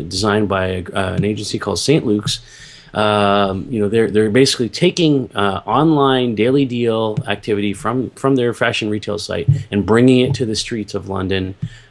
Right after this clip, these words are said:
uh, and engaging people right where they are. And they're working with Live Poster is the, uh, technology behind this that's powering this. Uh, they tried this, something similar during, uh, Black Friday, Cyber Week, and it worked really well.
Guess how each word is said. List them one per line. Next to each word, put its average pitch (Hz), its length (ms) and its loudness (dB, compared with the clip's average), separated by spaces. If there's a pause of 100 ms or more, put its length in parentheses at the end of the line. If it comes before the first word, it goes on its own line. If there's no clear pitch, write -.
uh, 92 600 0
and 95 280 -4
engaging 101 440 0
people 90 580 -4
right 101 200 0
where 104 140 4
they 101 100 2
are. 90 140 -2
And 87 120 -6
they're 98 60 0
working 113 260 2
with 104 100 2
Live 104 340 2
Poster 139 480 0 (600)
is 104 180 0
the, 98 240 4
uh, 95 60 2
technology 104 540 -2
behind 101 400 0
this 107 240 -4 (440)
that's - 100 -10
powering 107 420 0
this. 117 260 -4
Uh, 95 200 -2
they 95 140 2
tried 113 400 0
this, - 340 0
something 107 300 0
similar 123 380 2
during, 101 360 4
uh, 95 120 0
Black 101 240 0
Friday, 107 360 2
Cyber 107 320 -2
Week, 120 260 -2
and 95 200 -4
it 90 80 -8
worked 107 200 -2
really 104 160 8
well. 139 360 4